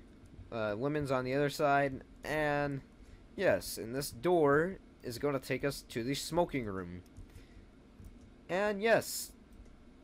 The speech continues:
looks really identical to Lusitania's. And yes, that is my inspiration for this smoking room. Is Lusitania's floor,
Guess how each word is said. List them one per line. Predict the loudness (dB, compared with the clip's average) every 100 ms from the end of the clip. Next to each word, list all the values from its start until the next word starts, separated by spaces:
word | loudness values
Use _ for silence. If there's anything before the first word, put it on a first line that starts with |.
| 2
looks | 4 4 2 -8 -10 -14 -20 -20 -20 -20 -20 -14
really | -4 0 4 4 6
identical | 6 2 -2 -4 -4
to | -2 -2 -2 -2 -2
Lusitania's. | -2 0 -4 -6 -6 -6 -8 -10 -14 -6
And | -4 -2 -2
yes, | -2 -4 -2
that | 0 0
is | -2
my | -2 -2
inspiration | -4 -6 -4 -4 -4 -10
for | -10 -8
this | -6 -6
smoking | -6 -6 -6 -10
room. | -10 -12 -16 -20 -20 -20 -20 -20 -20 -20 -20 -16 -12
Is | -12 -12 -10
Lusitania's | -8 -8 -8 -6 -4 -2 -4 -4
floor, | -10 -4 2 4 6 4 2